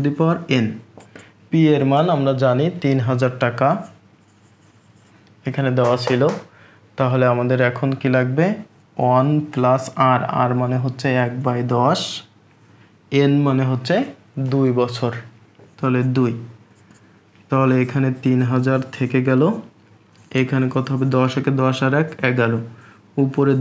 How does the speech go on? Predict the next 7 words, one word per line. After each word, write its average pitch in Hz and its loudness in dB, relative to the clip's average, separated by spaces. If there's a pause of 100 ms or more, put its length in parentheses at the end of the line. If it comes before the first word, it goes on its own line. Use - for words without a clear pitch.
দুই, 123 2 (960)
তাহলে 131 2 (240)
তিন 131 2 (160)
হাজার 143 2 (600)
গুণ 147 4 (1400)
এগারো 131 2 (100)
বাই 143 2